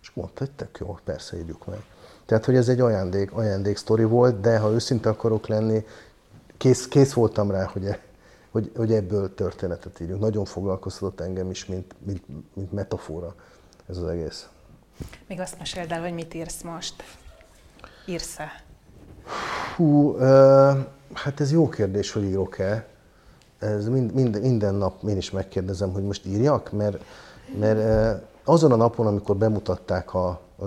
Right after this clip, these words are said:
Speaker 1: az Egy másik életbent, tehát augusztus huszonkilencedikén döntött a Filmalap döntőbizottság, hogy az új filmtervemet, az Öregezést a Szenior munka címen megy, azt támogatják, hogy megírjam.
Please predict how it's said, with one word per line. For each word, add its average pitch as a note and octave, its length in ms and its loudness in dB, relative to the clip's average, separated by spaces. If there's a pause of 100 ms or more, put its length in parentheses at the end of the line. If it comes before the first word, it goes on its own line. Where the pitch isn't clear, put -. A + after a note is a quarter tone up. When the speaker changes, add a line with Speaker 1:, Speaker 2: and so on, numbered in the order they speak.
(140)
Speaker 1:
az F#2 100 -6
Egy G#2 140 0
másik F#2 400 -6
életbent, F#2 640 -4 (120)
tehát - 280 -8
augusztus G2+ 420 -6
huszonkilencedikén G2+ 960 -4
döntött G2 500 0
a - 40 -8
Filmalap F2+ 580 -4 (380)
döntőbizottság, A2 720 -2
hogy G2 100 -2
az F#2+ 80 -2
új A#2 160 0
filmtervemet, F#2+ 960 -4 (500)
az F#2+ 100 -4
Öregezést F#2+ 600 0
a - 40 -18
Szenior F#2 520 -2
munka F#2+ 300 -6
címen E2+ 360 -8
megy, G#2+ 240 -4
azt - 160 -6
támogatják, F2 840 -6 (420)
hogy A#2 120 -2
megírjam. F2 500 -2